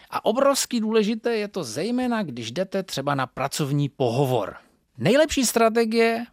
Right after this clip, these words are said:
pro pracovní pohovor je chovat se tak, abychom dopředu počítali s tím, že do té firmy zapadneme. Aby ten, kdo s námi ten pohovor dělá,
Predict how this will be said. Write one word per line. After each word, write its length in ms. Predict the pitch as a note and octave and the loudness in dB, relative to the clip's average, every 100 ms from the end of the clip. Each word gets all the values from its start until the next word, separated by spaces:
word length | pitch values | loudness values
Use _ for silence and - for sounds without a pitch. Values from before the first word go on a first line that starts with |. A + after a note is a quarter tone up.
| _ | _
pro 140 | - | -8
pracovní 580 | - D#3 F3 A#3 A#3 B3 | -4 -2 0 0 0 -2
pohovor 680 | F#3 D3 B2 G#2 G2+ C3+ F#3 _ _ - | 0 -2 -2 -4 -6 -8 -14 _ _ -12
je 280 | A2 G#2+ - _ _ _ | -8 -8 -10 _ _ _
chovat 440 | - - A#3+ C#4+ C#4 | -8 0 2 2 0
se 200 | - D#4 | -2 -2
tak, 360 | - - B2 F3+ _ _ _ _ _ | -6 -12 -12 -16 _ _ _ _ _
abychom 600 | D3 F#3+ - G#3+ G3+ F#3+ - - | -4 -4 0 0 0 -4 -10 -4
dopředu 760 | C3 G3+ - C#4+ D4+ D4+ D4+ _ _ _ | -2 0 0 2 4 4 2 _ _ _
počítali 520 | - F#3+ B3+ B3 B3+ A3 | -2 -2 0 0 0 -2
s 100 | - | -4
tím, 180 | F#3 | -4
že 140 | F#3 D#3+ | -2 0
do 180 | D3 G#3+ | 2 0
té 260 | - A#3 | 2 0
firmy 600 | G#3+ F#3+ G3 G3 G3 G3+ - | 0 0 0 0 0 -4 -10
zapadneme. 840 | A2+ A#2 C#3 D3+ C#3 B2+ G2+ D#2+ _ _ _ _ _ _ _ _ | -6 -4 0 0 -2 -4 -6 -10 _ _ _ _ _ _ _ _
Aby 320 | - B2+ C#3+ C3 _ _ _ _ _ _ | -6 -2 -4 -6 _ _ _ _ _ _
ten, 260 | F3 C4+ C#4 | 2 4 4
kdo 140 | G3+ | 2
s 80 | - | 2
námi 220 | D#3+ D3+ | 0 0
ten 180 | C#3+ C3 | -2 -4
pohovor 420 | - A3+ D#4+ D4 D3+ | 2 4 4 2 0
dělá, 380 | A#2+ G#2+ F#2 | -2 -2 -4